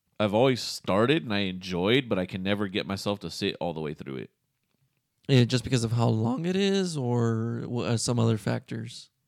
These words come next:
Speaker 1: Um, I think because of how long it is, like, it's n-, like, I can, I enjoy it when I watch it, but maybe just not to the point where I wanna dedicate that time to it, you know?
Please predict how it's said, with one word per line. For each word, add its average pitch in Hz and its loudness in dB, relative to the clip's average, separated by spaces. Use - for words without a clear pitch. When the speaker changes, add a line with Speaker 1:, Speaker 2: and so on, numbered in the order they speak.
Speaker 1:
Um, 165 0
I 135 2
think - -2
because 202 -2
of 151 0
how 135 4
long 92 0
it 131 2
is, 160 2
like, 101 2
it's 110 -2
n-, 127 -6
like, 107 0
I 123 4
can, 98 -6
I 120 2
enjoy 101 2
it 104 4
when 92 -2
I 92 -2
watch 85 0
it, 135 2
but 95 2
maybe 110 4
just 98 0
not 101 0
to 113 -4
the 95 -2
point 98 -2
where 87 -2
I 90 0
wanna 87 -4
dedicate 87 -6
that 76 -4
time 85 -8
to 69 -8
it, - -8
you 78 -10
know? 90 -6